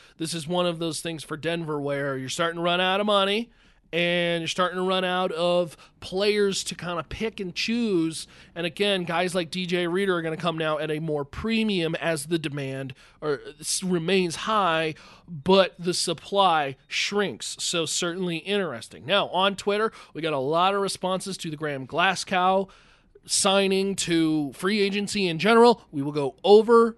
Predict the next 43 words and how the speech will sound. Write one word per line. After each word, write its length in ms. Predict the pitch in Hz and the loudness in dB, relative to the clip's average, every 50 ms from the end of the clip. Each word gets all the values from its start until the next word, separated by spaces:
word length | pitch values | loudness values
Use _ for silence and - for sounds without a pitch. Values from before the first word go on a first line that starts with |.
| _ - | _ -16
those 640 | 143 147 160 180 190 196 202 202 208 202 196 - - - | -12 -4 2 4 6 6 8 8 6 6 6 2 -4 -4
responses. 960 | 185 190 190 180 - - - 208 208 202 190 180 - - 95 71 - - - - | -4 -2 -2 -2 -4 -2 2 4 4 4 4 2 0 -6 -10 -12 -14 -16 -12 -10
That's 220 | 120 127 123 - | -10 -10 -8 -10
next. 320 | 135 98 - - - - _ _ _ _ _ _ _ _ _ _ _ _ _ _ _ _ _ _ _ _ _ _ | -10 -12 -12 -14 -20 -20 _ _ _ _ _ _ _ _ _ _ _ _ _ _ _ _ _ _ _ _ _ _
Welcome 320 | 254 269 302 294 285 277 262 | 0 2 2 2 2 2 2
back, 320 | 277 302 311 330 339 320 | 4 6 6 6 4 6
welcome 380 | 294 285 294 285 277 302 285 247 | 6 6 6 6 4 0 -4 -2
back 380 | 202 165 139 120 110 110 117 | -2 0 0 -2 -2 -4 -6
to 80 | - 165 | -8 -6
the 80 | 165 | -2
Broncos 280 | 180 185 180 175 175 156 | 0 2 2 2 0 0
Blitz 200 | 175 185 170 - | -2 -2 -2 0
podcast, 440 | 190 180 175 - 196 196 226 - - | 0 0 0 0 -4 -6 -6 -6 -8
presented 280 | - 170 165 175 170 | -8 -8 -6 -4 -2
by 120 | 170 170 160 | -2 -2 -2
our 120 | 151 139 | -2 -4
friends 200 | 170 175 180 165 | -4 -6 -6 -6
over 100 | 170 170 | -6 -4
there 200 | 175 175 170 - | -4 -4 -4 -4
at 160 | 156 147 147 | -6 -6 -6
Tap 240 | - 175 180 170 147 | -4 -2 -2 -2 -2
fourteen. 400 | - 190 185 175 - - 196 208 | -2 -4 -6 -6 -4 -2 -2 -2
They're 100 | 202 196 | 0 2
not 200 | 214 226 254 254 | 4 6 6 6
open 280 | 262 285 277 285 269 262 | 6 4 4 2 2 2
now, 200 | 247 247 254 254 | 4 4 2 2
but 120 | - - | 0 -6
you 60 | - | -8
can 80 | - - | -8 -8
still 200 | - 240 262 262 | -6 -6 -4 -4
check 220 | - - 247 240 | -4 -4 -4 0
out 160 | 247 247 240 240 | 0 0 0 0
the 80 | 226 | -4
website, 460 | 220 254 269 262 - - 233 233 226 | -4 -4 -4 -4 -4 -4 -4 -4 -4
tap 240 | - 226 240 240 - | -4 -4 -4 -4 -4
fourteen 380 | 240 233 226 226 - 240 247 233 | -4 -6 -6 -6 -6 -8 -4 -2
dot 240 | 226 226 220 208 - | -2 -2 -2 -4 -4
com. 240 | 220 233 254 262 | -4 -4 -4 -4
Gift 260 | 208 - 226 247 233 - | -4 -4 -4 -6 -6 -6
cards, 320 | - 226 240 247 247 233 | -4 -2 -2 -2 -4 -6
of 140 | 202 - - | -10 -12 -6
course, 360 | - 220 233 262 277 - - | -4 0 0 0 -2 -2 -2
and 140 | 214 196 | -4 -4